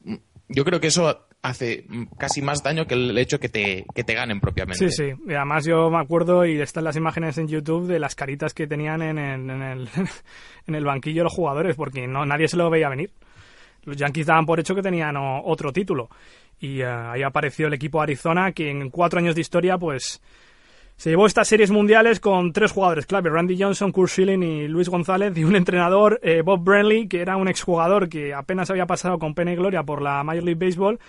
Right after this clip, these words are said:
Speaker 2: que solo ha entrenado esas cuatro temporadas a los Di-, Diamondbacks de, de dos mil uno a dos mil cuatro. Es decir, una serie de factores ocurrieron que, bueno, pocas veces ocurren en esta historia.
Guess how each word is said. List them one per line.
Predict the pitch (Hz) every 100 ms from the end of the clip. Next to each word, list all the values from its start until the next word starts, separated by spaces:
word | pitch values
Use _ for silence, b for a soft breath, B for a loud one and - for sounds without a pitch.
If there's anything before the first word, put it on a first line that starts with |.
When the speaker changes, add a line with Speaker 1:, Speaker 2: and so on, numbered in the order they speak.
| B B
Speaker 2:
que | - 143
solo | 180 185
ha |
entrenado | 170 165 151 147 147 143
esas | 160 139
cuatro | - 175 160
temporadas | 156 143 156 170
a | 156
los | 143
Di-, | 190 202
Diamondbacks | 180 196 175 143 135 -
de, | 151 156 - -
de | 151
dos | 151 147
mil | 156
uno | 175 180
a |
dos | 165 160
mil | 139
cuatro. | 185 185 151
Es | 143
decir, | 143 160 147
una | 185 180
serie | - 180
de | 165 160
factores | 147 156 - 180 185 185 B B B B B B B
ocurrieron | 175 147 165 170 175 185 180
que, | 151 160 147 156
bueno, | 156 139
pocas | 180 175 175
veces | 185 165
ocurren | 175 180
en | 165
esta | 156
historia. | 147 - 196 226